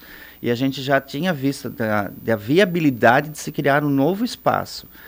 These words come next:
Na verdade, também foi uma vontade do prefeito Jorge, que entrou em contato com a C C O, pediu pra que a gente, hum,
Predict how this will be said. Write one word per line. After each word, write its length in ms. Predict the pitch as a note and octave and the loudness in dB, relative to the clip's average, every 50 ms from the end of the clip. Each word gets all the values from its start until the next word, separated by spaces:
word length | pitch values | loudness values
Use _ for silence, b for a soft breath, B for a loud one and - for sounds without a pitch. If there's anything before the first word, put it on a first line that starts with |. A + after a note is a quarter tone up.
| B B B B | B B B B
Na 100 | - G2 | -8 -6
verdade, 280 | G#2+ G#2 A2 A2 G#2+ | -2 2 2 2 2
também 200 | - A2 A2+ A#2 | 2 0 0 0
foi 120 | A2+ - A#2+ | 0 0 -2
uma 100 | A2+ A2+ | -2 -2
vontade 360 | A2 A2+ G#2 - G#2+ G#2 A2 | -2 -4 -2 -2 -2 -2 -2
do 60 | A2 | -6
prefeito 380 | - - A2 - A#2 G#2 - A#2+ | -10 -12 -10 -10 -10 -8 -8 -8
Jorge, 440 | G#2+ G#2 G#2+ G2+ G#2 B2 D3+ E3+ E3+ | -6 -2 0 2 2 2 0 -2 -6
que 120 | - C#3 | -6 -4
entrou 240 | A#2+ G#2+ G#2+ A2 A2 | -4 -4 -4 -8 -8
em 40 | G2 | -8
contato 260 | - G#2 - G#2 - | -8 -8 -8 -8 -8
com 80 | - | -8
a 20 | G#2+ | -10
C 140 | - A2+ G#2 | -10 -10 -10
C 180 | - - G2+ | -8 -4 -2
O, 240 | F#2+ G2+ A#2 D#3 F3+ B B B B B B B - | 0 2 2 0 -2 B B B B B B B -4
pediu 280 | - B2+ A#2 A2 B2+ B2 | -2 -2 0 0 0 0
pra 120 | - C#3 | 0 0
que 100 | - - | 0 0
a 20 | A#2+ | -2
gente, 240 | A2 B2 A2+ - - - - | 0 -2 -4 -4 -8 -8 -4
hum, 220 | A#2+ A2+ A2 - | -2 -2 -2 -4